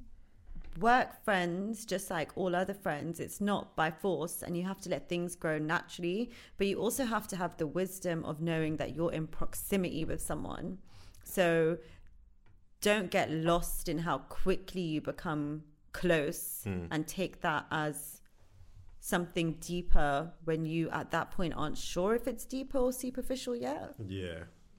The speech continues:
Speaker 2: Obviously, that does play a big
Speaker 1: Mm.
Speaker 2: part, the frequency of how you, how often you're seeing this person.
Speaker 1: Yeah, and trust and stuff like that. Like,
Speaker 2: <clears throat>
Speaker 1: I might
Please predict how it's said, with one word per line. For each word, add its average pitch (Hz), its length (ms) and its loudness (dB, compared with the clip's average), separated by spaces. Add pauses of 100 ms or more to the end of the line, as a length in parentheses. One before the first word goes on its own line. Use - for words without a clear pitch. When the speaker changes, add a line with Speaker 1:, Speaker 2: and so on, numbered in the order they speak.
(220)
Speaker 2:
Obviously, 95 400 0
that 95 200 2
does 95 220 2
play - 260 4
a 90 60 8
big 90 220 2
Speaker 1:
Mm. - 40 -4
Speaker 2:
part, 95 260 6 (240)
the - 60 -16
frequency 98 520 -6
of 85 140 -8
how 87 120 -6
you, 87 160 -6 (320)
how 90 140 0
often 92 320 0
you're 90 80 -2
seeing 90 260 -2
this 87 140 -8
person. 90 580 -6
Speaker 1:
Yeah, 233 640 -2
and 202 200 -2
trust 240 440 0
and 185 140 -4
stuff 208 200 -4
like 185 160 0
that. 202 140 6
Like, 175 120 6
Speaker 2:
<clears throat> 135 100 2
Speaker 1:
I 233 120 6
might 214 360 2